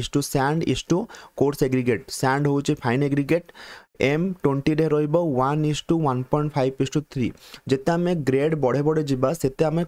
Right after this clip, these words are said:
କମ୍ପ୍ରେସିଭ୍ ଷ୍ଟ୍ରେନ୍ଥ ଅଧିକା ପାଇବା। ଏମ୍ ଟ୍ୱେଣ୍ଟି ଫୋର୍ ହେଉଛି, ଟ୍ୱେଣ୍ଟି ହେଉଛି ଆମର କମ୍ପ୍ରେସିଭ୍ ଷ୍ଟ୍ରେନ୍ଥ, ଏମ୍ ଫର୍ ମିକ୍ସ। କେତେ ମିକ୍ସ କରିବା? ୱାନ୍ is to one point five is to three। So, ଏଇ କ୍ୱେଶ୍ଚନରେ ଯଦି ଆମେ ମାର୍କ କରିବା, ତାହେଲେ ଆମକୁ ଏମ୍ ଟ୍ୱେଣ୍ଟି ଗ୍ରେଡ୍ ଅଫ୍ କଂକ୍ରିଟ୍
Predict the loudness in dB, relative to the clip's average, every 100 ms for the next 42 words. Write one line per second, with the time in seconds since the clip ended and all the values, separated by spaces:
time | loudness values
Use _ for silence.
0 | 0 0 0 0 -2 -2 0 0 0 0
1 | 2 0 0 -2 -2 -8 -14 -2 0 2
2 | 2 0 2 -2 0 0 0 0 0 0
3 | 0 0 0 0 0 0 0 0 0 -2
4 | -2 -4 0 -2 -2 -10 -4 -2 0 0
5 | 0 0 2 0 -2 -8 -12 -20 -14 -4
6 | 0 0 0 -2 0 0 2 2 2 2
7 | 2 0 0 0 0 0 0 -2 0 0
8 | 0 0 -2 -2 -4 -2 -4 -4 -10 -20
9 | -20 -2 0 0 -6 -18 -10 0 0 2
10 | 0 2 2 2 2 2 2 2 0 0
11 | 2 2 2 2 2 0 0 0 2 2
12 | 2 0 0 0 -2 -2 -2 0 0 2
13 | 2 0 0 -2 0 -2